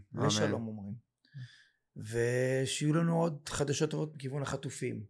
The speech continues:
Speaker 2: ושנוכל לחסל, למגר את האויב הנורא הזה
Speaker 1: אמן,
Speaker 2: שרוצה,
Speaker 1: אמן.
Speaker 2: שרוצה לחסל אותנו, אנחנו פי מיליון יותר חזקים מה-, מה-,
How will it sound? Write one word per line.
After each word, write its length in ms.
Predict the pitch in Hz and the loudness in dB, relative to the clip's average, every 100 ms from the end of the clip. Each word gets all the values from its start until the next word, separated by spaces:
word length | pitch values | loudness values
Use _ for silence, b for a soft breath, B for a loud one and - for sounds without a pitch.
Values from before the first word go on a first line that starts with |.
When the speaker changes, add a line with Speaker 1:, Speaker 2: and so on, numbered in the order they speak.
| _ _ _ _ _ _ _ - | _ _ _ _ _ _ _ -8
Speaker 2:
ושנוכל 460 | 107 127 120 156 | -4 -4 0 0
לחסל, 480 | 165 - 131 - 160 | 0 -2 -6 -2 0
למגר 720 | 151 135 131 113 131 143 131 | 2 2 0 -2 0 0 0
את 140 | 123 - | -8 -8
האויב 480 | 117 120 117 123 120 | -6 -2 0 0 -2
הנורא 440 | 117 110 123 120 | -4 -4 -2 -2
הזה 260 | 113 107 107 | -2 0 2
Speaker 1:
אמן, 260 | 110 117 117 | 4 2 4
Speaker 2:
שרוצה, 420 | 120 120 117 110 | 2 0 -2 -2
Speaker 1:
אמן. 240 | 110 107 101 - - | -2 -4 -6 -14 -10
Speaker 2:
שרוצה 340 | 113 110 120 | -8 -4 -2
לחסל 400 | 113 123 - 123 | -2 -4 -2 -2
אותנו, 280 | 123 117 113 | 0 -4 -4
אנחנו 240 | 104 104 - _ - | -4 -8 -12 _ -2
פי 120 | 127 | 2
מיליון 380 | 131 120 123 127 | 2 4 2 2
יותר 180 | 127 | -2
חזקים 460 | 110 107 104 - 113 | -6 -6 -6 -6 -6
מה-, 200 | 110 104 | -4 -4
מה-, 360 | 101 98 95 | -6 -8 -10